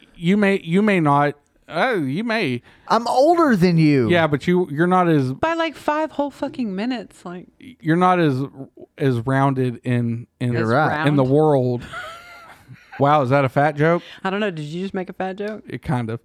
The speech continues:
Speaker 3: Yeah.
Speaker 1: Uh, you're not as rounded in the world as
Speaker 2: Anyway,
Speaker 1: I am.
Speaker 2: Andrew Chase.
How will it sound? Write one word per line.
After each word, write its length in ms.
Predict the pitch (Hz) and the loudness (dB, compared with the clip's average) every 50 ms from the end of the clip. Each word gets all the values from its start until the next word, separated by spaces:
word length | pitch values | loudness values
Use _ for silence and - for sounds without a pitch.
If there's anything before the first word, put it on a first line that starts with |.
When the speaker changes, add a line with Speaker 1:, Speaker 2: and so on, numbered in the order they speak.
| _ _ - | _ _ -10
Speaker 3:
Yeah. 280 | - 151 151 139 131 135 | -8 -6 -6 -6 -4 0
Speaker 1:
Uh, 500 | 143 139 143 139 135 131 127 127 123 - - - - - _ - - - | 0 2 4 4 4 4 2 2 0 -2 -6 -16 -20 -20 _ -20 -20 -8
you're 180 | - 151 165 | -2 0 2
not 200 | 190 202 208 208 | 2 4 4 4
as 160 | 190 170 143 127 | 2 2 0 0
rounded 500 | 127 147 156 160 170 170 160 156 147 147 | 0 0 2 2 2 2 2 0 0 2
in 140 | 151 143 | 2 2
the 60 | 139 131 | 2 2
world 120 | 160 165 170 | 4 4 4
as 60 | 175 | 2
Speaker 2:
Anyway, 340 | - 170 151 151 147 143 139 | 2 2 2 2 2 2 2
Speaker 1:
I 100 | 131 123 | 2 2
am. 100 | 120 127 123 123 | 0 0 2 2
Speaker 2:
Andrew 260 | 117 104 110 110 101 | 2 2 2 0 0
Chase. 440 | - - 104 98 95 92 - - | 0 0 0 0 0 -2 -6 -12